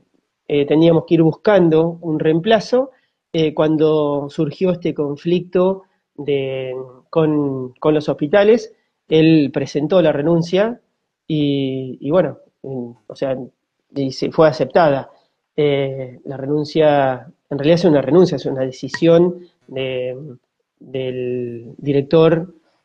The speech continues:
de, del hospital, eh, que bueno,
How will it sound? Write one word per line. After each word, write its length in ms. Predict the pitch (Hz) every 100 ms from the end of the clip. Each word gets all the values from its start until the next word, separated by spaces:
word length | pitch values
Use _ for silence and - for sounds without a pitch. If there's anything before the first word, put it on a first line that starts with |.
| _ -
de, 640 | 143 139 135 135 131 135 -
del 160 | 151
hospital, 640 | 147 170 185 196 247 294 - _ _ _ -
eh, 520 | 151 143 139 135 131
que 100 | -
bueno, 260 | 151 160 -